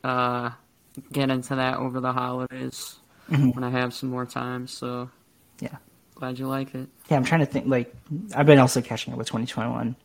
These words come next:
Speaker 2: releases. Um, like, what did I, I just, oh, yeah, Licorice Pizza. Yeah, I just saw that, uh, last week. Fan-,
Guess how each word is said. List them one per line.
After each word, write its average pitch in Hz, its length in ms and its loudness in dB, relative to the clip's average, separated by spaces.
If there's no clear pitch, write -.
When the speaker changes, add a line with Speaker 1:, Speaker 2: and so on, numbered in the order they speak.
Speaker 2:
releases. 120 760 -2
Um, 117 380 -6
like, 127 240 -2
what 127 120 2
did 113 180 0
I, 139 80 -6
I - 40 -4
just, 127 300 -4
oh, 139 140 10
yeah, 123 180 4
Licorice 208 280 4
Pizza. 254 400 4
Yeah, 131 100 0
I 117 60 -2
just 131 140 -6
saw 139 100 -2
that, 131 200 -4
uh, 131 120 -4
last 127 240 -6
week. 120 240 -10
Fan-, 131 240 -4